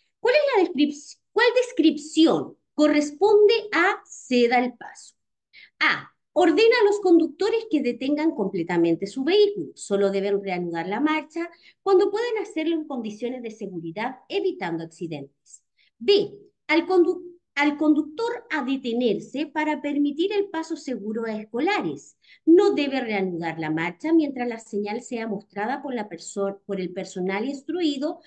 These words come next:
por Carabineros de Chile, ya que se trata de una señal portátil. C. Los conductores deben ceder el paso a los vehículos que circulan por la vía en la cual se aproximan. No es necesario detenerse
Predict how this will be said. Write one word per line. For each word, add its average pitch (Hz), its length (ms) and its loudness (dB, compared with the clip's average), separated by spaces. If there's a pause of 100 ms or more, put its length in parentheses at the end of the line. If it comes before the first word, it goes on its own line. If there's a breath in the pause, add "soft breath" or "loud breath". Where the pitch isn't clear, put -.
(240 soft breath)
por 453 200 -2
Carabineros 233 600 0
de 165 160 -4
Chile, 262 460 -6 (260 soft breath)
ya 392 180 -2
que 440 100 -6
se - 180 -2
trata 226 360 -6
de 240 80 -4
una 220 160 -4
señal 175 420 -4
portátil. - 600 -14 (720)
C. 285 480 0 (280)
Los 339 240 4
conductores 254 880 0
deben 403 320 4
ceder 320 380 2
el 320 180 2
paso 269 560 -6
a 196 120 0
los 202 220 2
vehículos 262 640 2
que 226 140 -4
circulan 208 580 -2
por 196 160 -4
la 160 140 -2
vía 247 240 -6
en 311 80 -2
la 208 160 -6
cual 160 160 -6
se - 120 -12
aproximan. 269 720 -2 (400 soft breath)
No 381 240 8
es 370 140 6
necesario 302 600 0
detenerse 302 720 -4